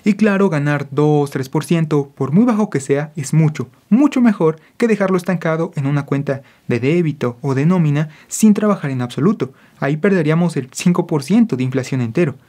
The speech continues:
Pero ahí comienza el segundo problema, y es que B B V A ha mantenido sus tasas paralizadas durante los últimos años. Seguro te diste cuenta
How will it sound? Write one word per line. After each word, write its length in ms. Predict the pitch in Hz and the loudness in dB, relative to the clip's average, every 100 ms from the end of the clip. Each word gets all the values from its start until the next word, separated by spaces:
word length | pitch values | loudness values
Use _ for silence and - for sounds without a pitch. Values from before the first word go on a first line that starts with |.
| _ | _
Pero 360 | 156 131 127 - | 0 0 -2 -6
ahí 260 | 131 127 | -4 -2
comienza 520 | 151 202 185 143 139 - | 2 4 4 2 -4 -2
el 160 | 165 | -2
segundo 380 | 156 151 135 127 | 0 -2 -2 -4
problema, 420 | - 113 143 160 - _ _ | -6 -2 -2 -2 -6 _ _
y 120 | 165 | 2
es 120 | 208 | 2
que 140 | - 196 | 2 0
B 160 | 156 | 0
B 160 | 190 180 | 2 2
V 240 | 160 151 | 2 0
A 140 | 127 127 - _ | -2 -6 -16 _
ha 60 | 185 | 2
mantenido 480 | 254 277 240 247 247 | 2 4 4 4 4
sus 160 | 196 | 0
tasas 440 | 151 156 165 156 151 _ _ | -2 -2 -2 -2 -4 _ _
paralizadas 680 | 175 170 170 196 147 139 151 | -2 0 0 0 -2 -4 -4
durante 380 | 156 156 151 156 | 0 2 2 0
los 160 | 156 135 | -2 -4
últimos 360 | 117 120 113 | -6 -6 -2
años. 280 | 170 147 113 - - | -2 -2 -6 -16 -6
Seguro 340 | - 170 311 | -2 0 0
te 120 | 247 | 0
diste 260 | 156 151 147 | -2 -2 -6
cuenta 460 | 147 135 123 127 | -4 -4 -4 -8